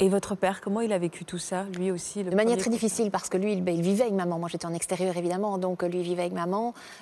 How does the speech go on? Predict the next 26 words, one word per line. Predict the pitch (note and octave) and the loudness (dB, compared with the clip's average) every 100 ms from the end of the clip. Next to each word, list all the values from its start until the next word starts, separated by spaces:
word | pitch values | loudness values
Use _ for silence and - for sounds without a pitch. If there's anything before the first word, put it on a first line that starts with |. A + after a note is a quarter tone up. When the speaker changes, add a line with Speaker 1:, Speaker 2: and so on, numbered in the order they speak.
| - | 0
Speaker 2:
Euh, | F#3+ F#3 F3+ | 4 6 4
il | E3+ | 2
voyait | F3+ E3+ F3 | 0 0 0
tout | E3+ E3+ | -2 -4
ça | F3+ | -2
d'un | F3 | -4
très | - F#3 | -2 -2
mauvais | F3+ F#3 G#3 | 2 2 2
œil, | A#3 | 2
mais | G3 F3+ | 2 2
dès | F3 | 2
qu'on | F3 F3 | 0 -2
empêchait, | E3+ F3 - F3+ | -2 -4 -4 -4
dès | F#3 | -2
qu'on | F3+ F3+ | -2 -2
essayait | - F#3 | -2 -2
de | |
l'empêcher | F3+ E3+ F3 - G3 F#3+ E3+ | -4 -4 -4 -2 0 2 2
et | |
dès | F3 | -2
qu'on | - E3+ | -2 -4
essayait | E3 E3+ E3+ | -2 -2 -2
de | E3+ | -2
le, | E3+ E3 - E3+ - - - | -2 -2 -2 -6 -14 -18 -14
de | F3 | -4
le | E3 E3 D#3+ D#3 D#3 D#3 - - - - | -2 0 -2 -2 -2 -2 -4 -4 -4 -6